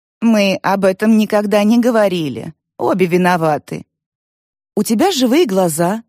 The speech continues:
ты снова смеешься, и это благодаря Куперсчейзу, Элизабет, Рону,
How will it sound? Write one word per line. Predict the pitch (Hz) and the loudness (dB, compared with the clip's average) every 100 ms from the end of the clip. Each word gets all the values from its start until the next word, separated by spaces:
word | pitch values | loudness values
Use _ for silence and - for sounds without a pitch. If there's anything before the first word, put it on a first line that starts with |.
| _ | _
ты | 247 | -6
снова | 262 381 311 | -4 -6 -6
смеешься, | - 180 160 247 285 - 254 - _ _ | -4 -2 0 -2 -2 -6 -8 -8 _ _
и | 240 - | -4 -2
это | - 359 - 262 | -2 -2 -2 -2
благодаря | 196 196 190 254 | 0 0 0 0
Куперсчейзу, | 330 311 208 - - 349 392 175 135 - _ _ _ | -2 -4 -4 -4 -2 0 -2 -4 -8 -10 _ _ _
Элизабет, | 170 147 247 269 214 196 190 _ | 0 2 0 0 -2 -4 -8 _
Рону, | 160 175 247 262 240 | 0 2 2 2 0